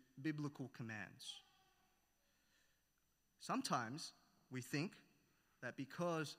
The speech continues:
Christ has set us free, we can do whatever we want.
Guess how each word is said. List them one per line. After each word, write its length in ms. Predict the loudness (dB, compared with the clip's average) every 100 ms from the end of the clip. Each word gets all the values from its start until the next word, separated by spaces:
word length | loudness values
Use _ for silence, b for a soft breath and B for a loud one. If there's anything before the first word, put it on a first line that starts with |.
| -10
Christ 480 | 2 4 4 2 -8 2
has 220 | 2 4
set 200 | 0 0
us 160 | -2 0
free, 300 | 6 6 6 -8 -20 -20 -20 _ _ _ _ _ _ _ _ _ _ _ _ _ _ _ _ _ _ _ _ _
we 180 | -2 -2
can 180 | 0 -4
do 200 | -4 -6
whatever 320 | -6 -6 -6
we 120 | -6 -6
want. 220 | -10